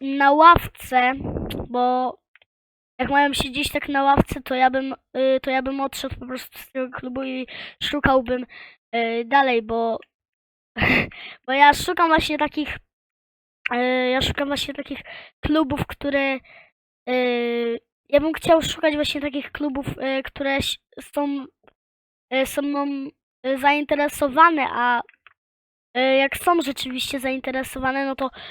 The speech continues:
e, zobaczmy jak będzie właśnie w tym klubie, bo,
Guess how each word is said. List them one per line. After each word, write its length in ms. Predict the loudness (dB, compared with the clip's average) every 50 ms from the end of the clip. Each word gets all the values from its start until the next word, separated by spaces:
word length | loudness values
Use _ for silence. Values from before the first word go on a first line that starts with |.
| -8 -4
e, 480 | -2 0 0 0 0 0 0 -2 -2 -4 -8 _ _ _ _ _ _ _ -4
zobaczmy 400 | 0 2 2 2 2 0 2 6
jak 200 | 6 6 6 6
będzie 240 | 2 0 0 0 -2
właśnie 380 | -2 -4 -4 -4 -4 -4 -4 -6 -10 _ _ -20 -20 _ _ 0 0
w 80 | 0
tym 200 | 0 -2 -8 -6
klubie, 380 | -4 0 0 0 0 0 0 0
bo, 240 | 2 2 0 0